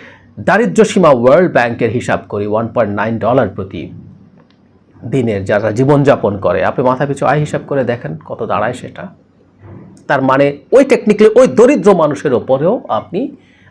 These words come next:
আয়কর ধার্য করছেন। এবং এরপর কারো পঞ্চাশ, সত-, সত্তর, এক লাখ যতই হতে থাকে আপনি তার উপরে ইনকাম ট্যাক্স দিচ্ছেন। যদিও আমরা technically মনে করি ইনকাম ট্যাক্সের ব্যাপারটা সরকারের কঠোর হওয়া উচিত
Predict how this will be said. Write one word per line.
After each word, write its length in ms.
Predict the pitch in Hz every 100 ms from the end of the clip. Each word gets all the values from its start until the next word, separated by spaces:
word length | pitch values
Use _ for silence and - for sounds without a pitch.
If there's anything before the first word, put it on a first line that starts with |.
| -
আয়কর 380 | 220 254 202 139
ধার্য 360 | - 113 -
করছেন। 500 | 110 - - - 104 - - - -
এবং 240 | 262 254
এরপর 300 | 233 214 220
কারো 200 | 190 190
পঞ্চাশ, 520 | 185 180 170 175 165
সত-, 260 | 160 165 156 -
সত্তর, 420 | - 165 - 156 156
এক 180 | 143 -
লাখ 160 | 147
যতই 300 | 117 208 262
হতে 240 | 208 202 220
থাকে 260 | 190 190
আপনি 220 | 240 202 196
তার 220 | 175 160
উপরে 380 | 151 151 151 151 - - - 120 113 _ _ _ _ _ _ _ _
ইনকাম 280 | 175 147 143
ট্যাক্স 240 | - 139 -
দিচ্ছেন। 220 | - 131
যদিও 380 | 247 226 127 -
আমরা 160 | - 135 -
technically 480 | 190 160 - 131 127 - -
মনে 200 | 123 208
করি 440 | - 123 120 147 -
ইনকাম 360 | 165 151 147 131
ট্যাক্সের 340 | 127 - 139
ব্যাপারটা 720 | 110 107 131 - - 269 294
সরকারের 400 | 269 - - 185
কঠোর 320 | 175 185 - 214
হওয়া 200 | 202 196
উচিত 320 | 196 269